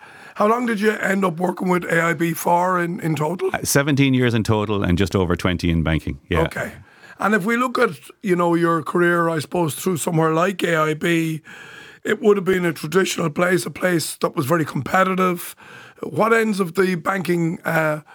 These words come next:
Speaker 1: with A I B did you end up working in?
Speaker 2: So I grew up in retail. Actually, my first job was a teller in Santry branch in Dublin. And I think it was, of all the different roles I got to do in banking, and there were many,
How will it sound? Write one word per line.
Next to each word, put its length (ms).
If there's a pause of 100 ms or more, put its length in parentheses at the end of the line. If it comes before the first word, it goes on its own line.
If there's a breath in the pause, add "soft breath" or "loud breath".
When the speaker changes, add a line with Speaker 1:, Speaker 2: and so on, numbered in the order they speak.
(460 loud breath)
Speaker 1:
with 200
A 120
I 140
B 120
did 160
you 60
end 160
up 80
working 380
in? 260
Speaker 2:
So 160
I 60
grew 180
up 80
in 80
retail. 400
Actually, 280
my 100
first 260
job 240
was 100
a 60
teller 300
in 180
Santry 320
branch 300
in 100
Dublin. 400
And 160
I 80
think 220
it 60
was, 220
of 200
all 120
the 100
different 280
roles 200
I 40
got 200
to 60
do 120
in 100
banking, 320
and 80
there 60
were 100
many, 300